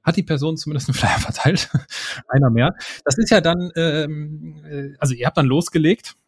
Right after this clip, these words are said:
Art Night, und ich bin mir sicher, dass einige, die uns zuhören, das, äh, das kennen. Und wenn sie nicht Art Night kennen, dann vielleicht Bake Night, Shake Night oder Plant Night.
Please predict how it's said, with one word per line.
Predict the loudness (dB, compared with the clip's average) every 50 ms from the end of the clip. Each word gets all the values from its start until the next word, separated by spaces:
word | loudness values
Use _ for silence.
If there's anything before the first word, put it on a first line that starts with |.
| _ _ _ _ _ _ _ _ _ _ _ _ -20 -14 -6
Art | 0 0 0 0 2 2
Night, | 4 4 4 2 2
und | 0
ich | -2 -2
bin | -2 2
mir | 2 2 2
sicher, | 2 2 4 4 4 4
dass | 2 0
einige, | 0 0 2 2 2 2 2 0
die | -2 -2
uns | -4 -4 -4
zuhören, | -2 -2 0 0 0 0
das, | 0 -2 -2 -4 -6 -6 -4
äh, | -2 -2 0 0 -2 -2
das | -4 -6 -6 -4
kennen. | 0 2 2 4 4
Und | 2 2
wenn | 0 2 2
sie | 2 0
nicht | 0 -2 -2
Art | -2 -2 -2 0
Night | 0 -2 -2 -2
kennen, | 0 0 2 2 2
dann | 0 -2
vielleicht | -4 -2 -4 -4 -2 -2
Bake | -2 -2 -2 -2 -2
Night, | -4 -2 -2 -2
Shake | 0 -2 -2 -2 0
Night | 0 0 0
oder | -2 -4 -6
Plant | -4 0 2 2 2 2 0
Night. | -2 -2 -2 -2 -4